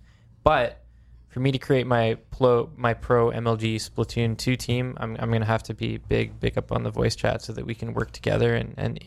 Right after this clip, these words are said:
and ink, ink our environments cohesively.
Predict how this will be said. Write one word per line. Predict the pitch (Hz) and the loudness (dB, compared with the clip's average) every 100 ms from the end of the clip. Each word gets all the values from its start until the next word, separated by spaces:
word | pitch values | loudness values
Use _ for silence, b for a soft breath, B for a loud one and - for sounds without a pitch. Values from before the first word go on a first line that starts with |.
| - | -4
and | 123 117 - | -4 -2 -2
ink, | 135 - - - | -2 -2 -10 -4
ink | 147 139 | -2 2
our | 143 135 | 4 4
environments | 123 120 127 123 110 - - - - | 2 2 4 0 -2 -6 -12 -18 -10
cohesively. | - 120 113 - 113 117 | -4 -2 -2 -6 -8 -10